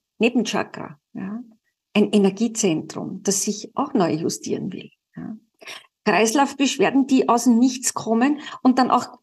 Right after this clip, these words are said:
aus dem, aus dem Nichts ins Nichts wieder gehen. Das, was auch immer wieder passiert, ist Herzstolpern. Im Englischen nennt man das Heart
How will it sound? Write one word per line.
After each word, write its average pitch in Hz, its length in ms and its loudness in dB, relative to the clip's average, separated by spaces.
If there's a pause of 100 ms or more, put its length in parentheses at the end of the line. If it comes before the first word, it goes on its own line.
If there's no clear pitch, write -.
(480)
aus 220 160 2
dem, 240 480 4 (140)
aus 226 200 6
dem 269 140 8
Nichts 285 220 6
ins 254 220 2
Nichts 294 340 6
wieder 226 180 2
gehen. 190 440 0 (580)
Das, 233 260 0
was - 320 -2
auch - 280 2
immer 294 240 4
wieder 294 160 0
passiert, 277 320 -2
ist - 340 -4
Herzstolpern. 240 1000 0
Im 233 420 0
Englischen 233 400 2
nennt 220 180 2
man 220 120 -2
das 214 320 -8
Heart 220 320 -4